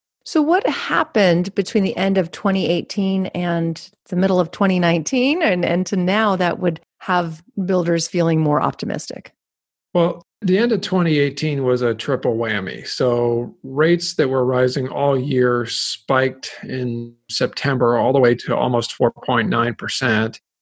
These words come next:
Speaker 2: heading right into the slow season of the year. And then the stock market took a dump too. And so the fourth quarter was miserable. Sales were down about eighteen percent year over year. And the home builders were actually discounting pretty heavily just to be down eighteen percent. It was pretty tough.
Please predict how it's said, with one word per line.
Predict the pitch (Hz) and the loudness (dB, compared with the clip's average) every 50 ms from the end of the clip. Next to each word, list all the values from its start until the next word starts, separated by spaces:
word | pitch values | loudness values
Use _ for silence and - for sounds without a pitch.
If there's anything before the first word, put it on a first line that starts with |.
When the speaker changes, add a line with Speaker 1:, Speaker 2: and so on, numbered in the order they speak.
| _ _ - | _ _ -8
Speaker 2:
heading | - 135 151 147 139 135 175 | -4 -2 -2 -2 -2 -2 0
right | 180 151 165 170 | 0 2 2 2
into | 165 156 147 143 139 | 2 0 0 0 0
the | 127 131 120 | -2 -2 -4
slow | - - 147 131 | -4 -2 -2 -2
season | 127 - - - 135 127 120 131 | -2 -2 -2 -2 -2 -2 -2 -4
of | 117 113 | -6 -6
the | 120 123 | -4 -2
year. | 127 160 165 143 127 123 123 123 127 135 | 0 0 2 2 2 2 2 2 0 -2
And | 127 - 127 120 117 117 | -4 -8 -8 -8 -6 -4
then | 123 127 127 127 131 127 123 | -2 -2 -2 -2 -4 -4 -4
the | 123 120 113 | -4 -4 -4
stock | - - - 165 165 180 180 180 | -4 -2 0 2 2 2 0 0
market | 151 123 113 - 123 113 - | -2 -4 -4 -4 -6 -8 -6
took | - 123 113 - | -6 -6 -6 -6
a | 120 | -6
dump | 110 - 123 113 110 - - | -6 -6 -6 -6 -6 -8 -6
too. | - 190 196 160 110 - - - | -2 0 0 0 0 -2 -6 -10
And | 120 113 - | -12 -8 -4
so | - 147 131 127 127 | 0 2 4 4 4
the | 120 117 | 2 0
fourth | 110 - - 175 180 175 180 | -4 -2 2 2 2 2 0
quarter | - 160 156 147 143 147 | 0 0 2 4 4 4
was | 127 127 123 123 - | 2 2 0 0 0
miserable. | 123 123 123 123 - 127 123 127 123 123 123 123 | 0 -2 0 -2 -2 0 2 4 4 4 4 2
Sales | - - 135 131 127 131 127 | 0 -2 0 2 2 2 0
were | 127 127 120 | 0 -2 -2
down | 113 123 123 120 120 120 120 117 | 0 0 0 0 2 0 0 -2
about | 113 110 117 117 117 113 - - | -2 -2 0 0 0 0 -2 -2
eighteen | 131 127 127 - - - 139 131 | -4 -4 -4 -4 -6 -8 -8 -8
percent | 120 - 120 - - - 127 123 117 95 | -6 -8 -6 -6 -4 -4 -4 -4 -4 -4
year | 127 127 123 120 120 120 | -4 -2 0 0 0 -2
over | 120 117 120 | -4 -4 -4
year. | 117 120 120 120 120 120 120 120 117 - _ _ _ _ _ _ _ _ - | -4 -2 0 0 2 2 0 0 -2 -4 _ _ _ _ _ _ _ _ -6
And | 147 143 139 135 131 127 123 | -2 -2 0 0 0 0 2
the | 131 120 | 2 2
home | 117 143 170 190 | 2 4 2 4
builders | 170 175 170 151 151 147 135 | 4 2 2 2 2 2 2
were | 143 135 131 | 2 2 2
actually | 127 127 127 - - - 131 117 113 - | 2 2 2 0 -4 -6 -6 -6 -6 -4
discounting | - 147 147 - - - 147 131 127 131 127 | -2 0 0 0 0 -2 -2 -2 -2 -4 -6
pretty | - - 139 131 123 | -4 -2 -2 -2 0
heavily | - 135 151 165 156 143 131 127 127 123 123 - | 0 2 2 2 2 0 0 0 0 0 -2 -6
just | - - 147 139 123 - - - | -4 -2 0 0 0 -2 -8 -10
to | |
be | 120 113 120 117 | -8 -6 -6 -6
down | 113 - 131 135 156 175 160 139 | -4 -4 -2 0 0 0 0 0
eighteen | 127 123 117 - - - 123 110 | -2 -4 -6 -6 -8 -8 -8 -8
percent. | - - - - - - 104 107 | -6 -6 -6 -6 -6 -6 -6 -6
It | 113 120 | -4 -2
was | 147 160 - | -2 -2 -4
pretty | - - 208 190 170 | -2 2 4 4 4
tough. | 160 - - 160 156 - - - - - | 4 2 -2 -4 -4 -4 -6 -10 -16 -20